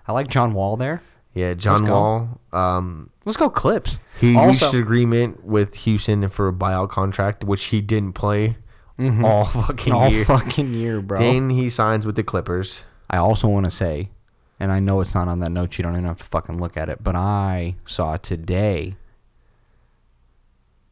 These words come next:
Speaker 1: that Kawhi has been cleared of all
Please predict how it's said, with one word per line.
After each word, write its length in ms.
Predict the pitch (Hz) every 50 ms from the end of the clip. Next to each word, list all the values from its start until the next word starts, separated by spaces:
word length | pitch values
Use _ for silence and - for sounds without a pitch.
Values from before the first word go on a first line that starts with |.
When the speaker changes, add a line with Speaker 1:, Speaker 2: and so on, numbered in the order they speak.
| _ _ _ _ _
Speaker 1:
that 160 | 92 90 -
Kawhi 760 | - - 95 87 80 85 92 104 107 101 87 78 76 76 87 - - - _ _ _ _ _ _ _ _
has 200 | - 101 98 90
been 220 | 90 92 92 90 90
cleared 540 | - - 92 - 113 104 98 95 98 98 95
of 160 | 90 87 87 - -
all 640 | - 101 101 101 104 107 110 107 107 110 113 120